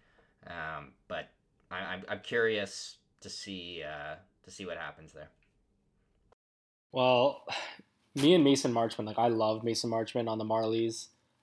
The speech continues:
Speaker 2: Um, I think once he got traded, then I think he got a little bit overrated, like, when he was in Florida. I think he's a really good player, but it, it all depends on the contract with Marchment. Like, I,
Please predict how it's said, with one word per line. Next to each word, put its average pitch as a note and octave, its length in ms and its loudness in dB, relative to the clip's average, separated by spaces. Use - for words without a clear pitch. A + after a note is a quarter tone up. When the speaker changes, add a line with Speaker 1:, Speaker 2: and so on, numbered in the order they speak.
Speaker 2:
Um, G2 580 -6
I A2 80 -8
think D3+ 240 -2
once C3 180 2
he C3 80 0
got A#2 180 2
traded, G#2+ 560 -4
then G#2+ 920 -4
I A#2 60 -6
think C4+ 180 -4
he B3 80 0
got D#3 160 10
a A#2+ 40 4
little A#2 260 4
bit C3+ 160 2
overrated, C3+ 600 0
like, A#2 160 -4
when A#2+ 100 -6
he B2 80 -6
was A#2 120 -6
in B2 80 -6
Florida. B2+ 340 4
I A#2+ 80 0
think A#3 140 0
he's G3 100 2
a A#2+ 80 4
really A#2 300 0
good G#2 200 -6
player, A2 580 -6
but G2+ 300 -6
it, B2 240 6
it C#3 200 0
all C3 260 8
depends G#2+ 380 -2
on G#2+ 60 -6
the G#2+ 80 -6
contract G2+ 520 -8
with G2+ 100 -12
Marchment. G2+ 420 -10
Like, G2+ 200 -12
I, A#2 160 -4